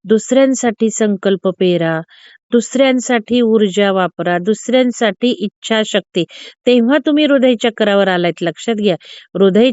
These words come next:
चक्रापर्यंत आपण येणं याचा अर्थ काय आहे? दुसरे, दुसरे कोण? नातेवाईक म्हणजे दुसरे का नाही?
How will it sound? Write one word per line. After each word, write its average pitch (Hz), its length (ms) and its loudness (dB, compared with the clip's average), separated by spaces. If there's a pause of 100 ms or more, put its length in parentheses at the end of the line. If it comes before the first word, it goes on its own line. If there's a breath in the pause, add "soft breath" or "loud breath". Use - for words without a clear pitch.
चक्रापर्यंत 240 760 0
आपण 262 280 0
येणं 254 280 2
याचा 247 460 0
अर्थ 226 360 -2
काय 262 220 2
आहे? 277 220 2 (440 loud breath)
दुसरे, 240 460 2
दुसरे 254 420 -2
कोण? 285 340 2
नातेवाईक 247 640 0
म्हणजे 220 420 2
दुसरे 214 380 -2
का 196 220 0
नाही? 165 360 -6